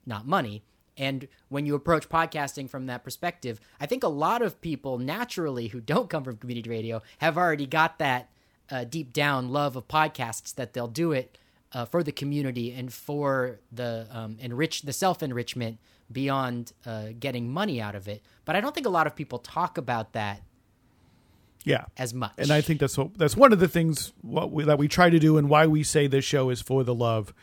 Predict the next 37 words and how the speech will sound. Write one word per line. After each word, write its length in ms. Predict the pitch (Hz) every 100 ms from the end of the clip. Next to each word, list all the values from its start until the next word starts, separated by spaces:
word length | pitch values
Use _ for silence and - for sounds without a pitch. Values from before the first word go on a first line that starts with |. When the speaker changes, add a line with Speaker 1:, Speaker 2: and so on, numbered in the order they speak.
| - - - -
Speaker 2:
of 220 | 127 117
radio 460 | 120 113 107 104 101
and 120 | 104
sound. 420 | - 123 113 107
So 100 | 131
we've 180 | 233 349
got 160 | 403 370
a, 180 | - -
a, 380 | 175 - 170
a 40 | 175
number 300 | 180 214 190
of 100 | 156
different 260 | 185 156
topics 460 | - 175 165 147 -
to 200 | 139 127
address 560 | 127 113 127 127 127 -
on, 480 | - 123 117 113 101 - - - -
on 220 | - 120
today's 480 | 117 123 131 123 127
program. 760 | - 127 120 117 113 110 110 113 -
Um, 540 | 123 117 113 117 - _
and, 460 | 165 165 160 156 196
and 20 |
up 380 | 190 185 220 220
at 100 | 220
the 80 | 214
top 360 | - 240 -
here 320 | 151 139 131 -
is 400 | 139 139 123 -
that 240 | - -
sixtieth 800 | - 160 165 - 165 151 - - _ _ _ -
anniversary, 680 | 143 135 123 127 123 120 120
sixtieth 640 | - 170 - 151 147 -
birthday 500 | - 143 135 - 113 110
that 140 | 110
I 80 | 110
previewed 600 | - 127 117 117 117